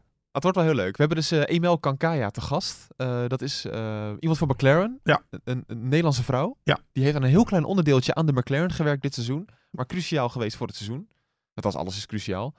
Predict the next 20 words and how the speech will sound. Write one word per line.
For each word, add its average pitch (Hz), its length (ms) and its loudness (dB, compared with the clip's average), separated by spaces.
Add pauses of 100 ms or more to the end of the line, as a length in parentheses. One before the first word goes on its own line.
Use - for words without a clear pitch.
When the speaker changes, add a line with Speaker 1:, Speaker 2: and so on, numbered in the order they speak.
(320)
Speaker 1:
En 165 100 -10
Speaker 2:
Ja. 143 80 4
Speaker 1:
die 139 80 6
ga-, - 120 -4
en - 80 -6
die 151 80 2
gaat 180 160 2
vertellen 160 320 4
hoe 143 140 4
zij, 160 240 2
eh, 120 480 -2
ja, 151 80 -4
als 131 180 -2
Nederlandse 123 480 -2
in 143 120 -2
de 123 60 0
sport - 340 -4
terecht - 260 -2
is 135 100 -6
gekomen. 101 440 -6